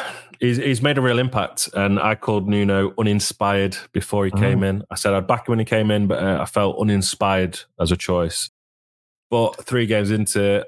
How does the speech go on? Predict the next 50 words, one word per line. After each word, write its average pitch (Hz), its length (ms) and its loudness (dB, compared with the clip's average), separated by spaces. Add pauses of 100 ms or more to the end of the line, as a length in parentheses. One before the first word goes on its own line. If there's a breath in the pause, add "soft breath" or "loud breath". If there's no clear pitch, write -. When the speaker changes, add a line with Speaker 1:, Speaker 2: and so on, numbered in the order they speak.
(120)
Speaker 1:
I - 100 -2
feel 107 280 -2
very 104 320 2
inspired. 87 460 0
I 87 40 -2
think 98 260 0
he's 92 160 -2
made 95 240 2
a 92 60 0
real 95 400 0
visible 98 380 0
difference - 920 -2
straight 98 360 -2
away. 95 340 2
And 85 100 -2
there 95 120 2
is 107 120 -2
the 98 100 0
new 95 140 2
manager 92 300 0
bounce, 87 400 -2
and 90 100 0
there 95 120 2
is 92 100 0
an 92 60 0
element 92 300 2
of 85 120 -2
maybe 90 240 2
some 92 240 0
players 92 460 0 (360 loud breath)
getting 87 260 2
minutes 92 420 0
that 92 160 -4
didn't 92 160 2
under 85 180 0
Cooper, 92 420 0
and 85 120 0
some 95 180 2
players 90 260 0
playing 87 220 0
a 85 60 0
different 90 300 -4
way 92 200 2
that 76 140 -2
didn't 85 180 0
under 90 80 0
Cooper, - 320 -2
blah, 110 220 -2
blah, 92 120 -2
blah. 82 240 -2